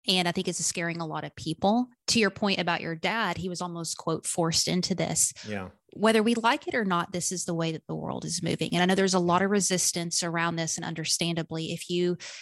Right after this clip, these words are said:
Speaker 1: you know, mental health has been a huge topic lately, you know, really thinking about what does it mean to be a human online and trying to humanize this experience, not only for us, but also our, our children and our grandkids coming up.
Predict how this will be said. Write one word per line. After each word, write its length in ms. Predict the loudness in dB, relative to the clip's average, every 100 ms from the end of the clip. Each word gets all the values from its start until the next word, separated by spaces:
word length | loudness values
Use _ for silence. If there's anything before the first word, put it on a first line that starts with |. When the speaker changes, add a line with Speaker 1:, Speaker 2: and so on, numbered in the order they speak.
| -18 -6
Speaker 1:
you 100 | -4
know, 80 | -4 -8 -4
mental 240 | 2 2
health 220 | 4 2
has 120 | 2
been 120 | 0 0
a 40 |
huge 320 | 0 0 0 0
topic 420 | -2 -2 -6 -8
lately, 560 | -6 -4 -2 -2 0 -2
you 80 | -4
know, 140 | -4 -2
really 180 | 0
thinking 300 | 0 0 0
about 320 | 2 4 4 4
what 80 |
does 140 | 4 4
it 80 | 2
mean 160 | 0
to 80 | 0
be 140 | -2
a 40 | -4
human 400 | -4 -2 -2 0
online 480 | -2 -4 -2 -2 -4
and 100 | -6
trying 220 | -6 -4
to 80 | -6
humanize 560 | -4 2 4 4 4
this 160 | 0 -2
experience, 580 | -2 -2 0 2 2 2
not 120 | 2
only 180 | 0 -2
for 180 | -4
us, 240 | 0 0 0
but 100 | -2
also 320 | -4 -4 -4
our, 220 | -4 -4 -6 -12 -14
our 80 | 0
children 360 | 2 4 4 4
and 80 |
our 100 | 2
grandkids 560 | 2 0 -2 -2 -4 -4
coming 280 | -2 -2 0
up. 200 | -2